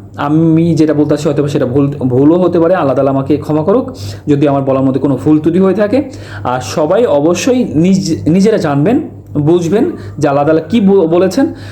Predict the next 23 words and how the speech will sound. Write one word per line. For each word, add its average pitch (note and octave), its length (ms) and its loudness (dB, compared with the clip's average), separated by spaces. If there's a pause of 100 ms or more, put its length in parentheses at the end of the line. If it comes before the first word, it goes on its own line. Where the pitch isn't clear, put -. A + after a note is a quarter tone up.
(140)
আল্লাহ D#3 200 0
তাআলা F3 220 2
যেটা E3+ 320 2
বলেছেন A3+ 440 0
সেটাই F3+ 380 0
আপনারা E3+ 280 0
আমল D3+ 200 0
করবেন, E3 320 0
সেটাই D#3 380 0
নিয়ম, F#3 380 0 (640)
ঠিক G#3 120 0
আছে? A3+ 220 -2 (1120)
সেটা G3 300 0
আমল F3+ 180 0
করলে G3 240 2
আপনি B3 220 0
মুত্তাকি D#3 340 0
হতে, D#3+ 200 0
হ-, C#3+ 440 -2
হতে E3 200 0
পারবেন, A2+ 300 0
ঠিক A3+ 160 0
আছে? A#3+ 240 -2